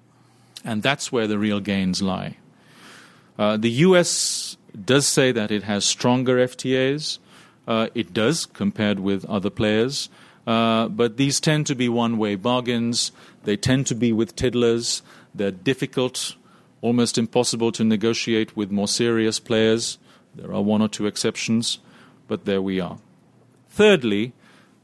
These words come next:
even strong F T As, in addition to all the weak trade light ones, create so-called spaghetti bowl and noodle bowl complications in terms of their discriminatory provisions on rules of origin, services, investment, and so on.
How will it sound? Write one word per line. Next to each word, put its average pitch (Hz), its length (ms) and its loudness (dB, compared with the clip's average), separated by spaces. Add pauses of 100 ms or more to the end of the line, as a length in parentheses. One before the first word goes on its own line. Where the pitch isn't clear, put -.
(160)
even 170 260 4
strong 156 360 2
F 107 140 -2
T 110 200 0
As, - 420 -6
in 113 120 0
addition 123 360 2
to 120 120 0
all 107 120 2
the 104 80 0
weak 120 360 -4
trade 104 280 0
light 110 280 0
ones, 87 420 -6 (400)
create 123 520 0
so-called 107 480 -2
spaghetti 101 460 -4
bowl 95 500 -2
and 104 240 -2
noodle 117 300 2
bowl 98 420 -2
complications 98 920 -4
in 117 140 -2
terms 117 340 -2
of 98 140 -4
their 104 120 0
discriminatory 101 800 -4
provisions 92 720 -4 (420)
on 101 140 -4
rules 110 260 0
of 107 100 0
origin, 98 680 0
services, 101 680 0
investment, 98 640 -4
and 90 140 -4
so 123 240 0
on. 120 240 0